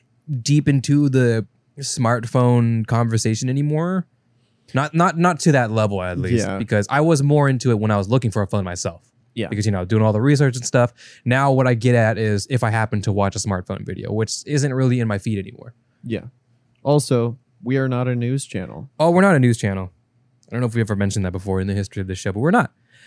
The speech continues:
Speaker 1: And I need,
Speaker 2: <laughs>
Speaker 1: I think we should start mentioning that more because I, w-, the way we've structured this show, Zach, is that you can watch at any point. It's not really chronological order type thing. There's no storyline or anything.
Speaker 2: Yeah.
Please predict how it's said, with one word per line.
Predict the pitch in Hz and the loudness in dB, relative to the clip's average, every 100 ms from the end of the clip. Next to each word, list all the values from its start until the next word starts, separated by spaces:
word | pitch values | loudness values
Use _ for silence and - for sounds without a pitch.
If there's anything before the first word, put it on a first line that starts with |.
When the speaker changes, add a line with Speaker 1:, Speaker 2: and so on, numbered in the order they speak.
| _ - | _ 0
Speaker 1:
And | 117 117 | 2 4
I | 117 | 4
need, | 123 135 139 | 2 2 0
Speaker 2:
<laughs> | 135 143 | 0 2
Speaker 1:
I | 156 | 2
think | 320 294 - | 2 -2 0
we | 175 156 | 2 2
should | - 226 226 | 2 2 2
start | - 175 135 | 2 2 4
mentioning | 127 135 117 | 2 4 4
that | 110 | 4
more | 113 107 | 2 2
because | 117 135 123 120 - | 0 0 2 0 -2
I, | 139 139 - | -2 -2 0
w-, | 139 151 | 2 4
the | 147 | 4
way | 202 | 4
we've | 254 160 | 4 2
structured | 214 185 160 | 0 0 2
this | 131 113 | 2 2
show, | - 120 117 | 0 0 0
Zach, | 101 90 87 _ _ _ 131 | 0 -4 -6 _ _ _ 0
is | |
that | 139 | 2
you | 135 170 | 2 2
can | 202 180 170 - _ _ _ _ _ | 2 2 -2 -8 _ _ _ _ _
watch | 127 120 127 135 | -2 2 2 0
at | 127 | -2
any | 110 107 | -2 -2
point. | 107 92 - _ _ _ _ _ _ _ _ | -2 -6 -8 _ _ _ _ _ _ _ _
It's | 139 190 | 0 4
not | 202 | 4
really | 180 156 | 6 4
chronological | - 156 143 131 123 117 | 2 2 4 4 2 2
order | 113 113 110 | 2 2 2
type | 120 110 - | 0 -2 -2
thing. | 110 107 | 0 2
There's | 113 | 2
no | 131 | 2
storyline | 131 - 110 101 104 101 101 104 117 | 2 2 2 2 2 0 0 2 2
or | 107 | 0
anything. | 107 107 113 107 107 - | 0 -2 0 0 -2 -4
Speaker 2:
Yeah. | 123 101 | -4 -4